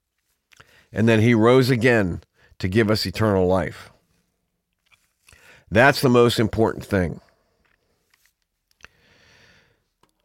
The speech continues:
And that kind of faith will help, you know, get you through whatever is coming. So I have this article,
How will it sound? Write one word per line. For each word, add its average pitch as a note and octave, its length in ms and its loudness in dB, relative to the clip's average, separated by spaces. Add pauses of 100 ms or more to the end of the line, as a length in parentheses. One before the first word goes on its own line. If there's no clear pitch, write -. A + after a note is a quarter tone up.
(220)
And A2+ 200 2
that D3+ 240 4
kind C3 240 2
of A#2+ 100 0
faith A#2+ 320 -2
will A2+ 240 2
help, A#2+ 400 2 (600)
you G#2 240 -2
know, A2 100 2
get G#2+ 240 0
you B2 180 -2
through B2 400 2
whatever A2+ 840 0
is G#2+ 180 -2
coming. G2 460 -2 (1800)
So D3+ 340 4
I D3+ 240 4
have F3 360 4
this D3 280 2
article, A2 720 2